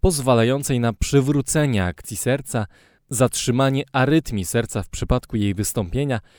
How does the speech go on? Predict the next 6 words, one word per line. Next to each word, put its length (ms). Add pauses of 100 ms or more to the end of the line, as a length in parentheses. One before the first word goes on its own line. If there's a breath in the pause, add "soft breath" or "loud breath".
(500 soft breath)
a 160
to 140
wszystko 640
na 280 (160)
polskiej 680 (140)
uczelni. 600